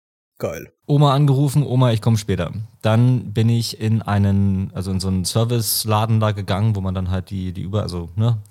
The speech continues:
Speaker 2: kompetente Menschen hat, die sich damit auskennen und meinte so, „Ich muss da und dahin, der Zug fiel aus, was kann ich tun?“ Die Leute da, das muss ich an der Stelle mal sagen, die sind wirklich immer super freundlich. Und das ist wahrscheinlich auch nicht einfach, wenn sie irgendwie, ich meine, wann gehst du da hin? Du gehst da hin,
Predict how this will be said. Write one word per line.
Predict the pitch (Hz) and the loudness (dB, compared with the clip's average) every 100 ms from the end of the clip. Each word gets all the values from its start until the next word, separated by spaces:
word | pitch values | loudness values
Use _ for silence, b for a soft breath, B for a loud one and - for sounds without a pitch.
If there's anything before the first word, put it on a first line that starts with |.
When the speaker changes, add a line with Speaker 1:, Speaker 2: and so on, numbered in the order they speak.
| B | B
Speaker 2:
kompetente | 117 113 120 139 | 0 2 2 2
Menschen | 139 127 - | 2 2 2
hat, | 113 117 | 0 0
die | |
sich | 110 | -2
damit | 101 101 | 0 0
auskennen | 113 160 - 139 | 0 -2 0 0
und | 135 | 2
meinte | 107 107 | -2 -2
so, | 107 131 | -2 -2
„Ich | 107 | -4
muss | 104 | -4
da | 104 101 | -2 -2
und | 98 | 2
dahin, | 98 170 220 B B B | 4 4 4 B B B
der | 110 | -6
Zug | 107 147 | -4 -4
fiel | - 123 | -2 -4
aus, | 95 127 160 110 | 0 0 0 -2
was | 117 | -4
kann | - 110 | 0 -2
ich | 107 | -2
tun?“ | - 87 80 B B B B 107 - | -6 -6 -6 B B B B -20 -4
Die | 135 | 0
Leute | 131 131 165 135 | 2 2 2 2
da, | 110 147 | 2 0
das | 135 - - | -2 -4 0
muss | 123 151 | 0 0
ich | |
an | 135 | 0
der | 120 | 0
Stelle | 123 | 0
mal | 123 | 0
sagen, | 107 110 135 | 2 2 0
die | |
sind | 98 110 131 - | 2 2 0 -2
wirklich | 104 110 123 - | -2 0 -2 -2
immer | 101 104 110 - | 0 2 2 -2
super | 104 101 101 | -6 -2 -2
freundlich. | 95 - 95 101 82 - - | -4 -2 -2 -2 -8 -10 -6
Und | 101 | -6
das | 95 | -4
ist | - | -4
wahrscheinlich | 127 113 110 | -2 0 -2
auch | 98 147 | 0 0
nicht | 120 | -2
einfach, | 85 104 131 - | -2 -2 -2 -2
wenn | 110 110 | -2 -2
sie | 110 | -2
irgendwie, | 113 110 110 B B | -2 -2 -4 B B
ich | 107 | 0
meine, | 107 104 | 2 4
wann | 107 | 2
gehst | 113 104 | 2 2
du | |
da | 113 | 2
hin? | 117 104 | 4 4
Du | |
gehst | 87 110 - | 0 -2 2
da | 107 | 4
hin, | 113 143 | 6 6